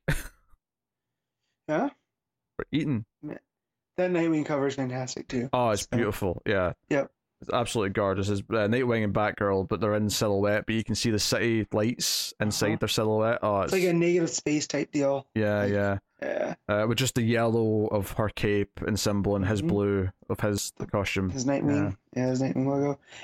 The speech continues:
Speaker 2: And it looks like the Flash is a pro wrestling themed, uh,
Speaker 1: Oh, yeah, we
Speaker 2: issue.
Speaker 1: knew that, 'cause it said next
Speaker 2: Yeah.
Speaker 1: time Wally becomes a
Speaker 2: Yeah.
Speaker 1: wrestler or something like that.
Speaker 2: Yeah, so looks, looks like a lot of fun.
Speaker 1: Yeah,
Speaker 2: So.
Speaker 1: yeah. Um, and I haven't checked to see if there's any non-D C books that we want to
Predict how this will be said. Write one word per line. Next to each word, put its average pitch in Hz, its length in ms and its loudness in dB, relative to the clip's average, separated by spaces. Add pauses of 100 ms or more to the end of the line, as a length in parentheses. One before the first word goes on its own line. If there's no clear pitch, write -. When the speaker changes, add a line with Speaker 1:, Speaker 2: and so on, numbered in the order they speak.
(120)
Speaker 2:
And 180 100 2
it - 20 2
looks 254 160 2
like 349 120 2
the - 80 -2
Flash 214 420 0
is 202 120 -2
a 185 180 2
pro 190 180 -2
wrestling 180 340 -2
themed, 139 380 -6 (760)
uh, - 100 -4
Speaker 1:
Oh, 214 40 2
yeah, 233 120 2
we 330 80 2
Speaker 2:
issue. 311 140 4
Speaker 1:
knew 113 60 2
that, 110 220 2
'cause 131 100 -2
it 156 60 0
said 160 180 0
next 139 220 0
Speaker 2:
Yeah. 131 60 0
Speaker 1:
time 107 360 0 (140)
Wally 110 240 2
becomes 107 320 0
a 98 40 2
Speaker 2:
Yeah. 95 80 2
Speaker 1:
wrestler 113 260 -2
or 92 40 -2
something 78 280 -2
like 92 140 -2 (120)
that. 170 80 -2
Speaker 2:
Yeah, 214 140 -2 (200)
so 139 400 -2 (640)
looks, 180 280 -4
looks 190 220 -2
like 233 100 0
a 233 40 2
lot 254 140 2
of - 100 -6
fun. 165 240 -2 (260)
Speaker 1:
Yeah, 131 80 0
Speaker 2:
So. 143 140 0
Speaker 1:
yeah. 135 200 0 (600)
Um, 107 560 0 (560)
and 104 800 0 (1200)
I 139 60 2
haven't 185 280 2
checked 185 260 2
to 190 80 0
see 190 120 2
if 175 60 0
there's 160 100 2
any 165 160 2
non-D 156 360 2
C 151 180 0
books 151 240 0
that 147 100 0
we 143 120 2
want 135 180 2
to 131 40 -2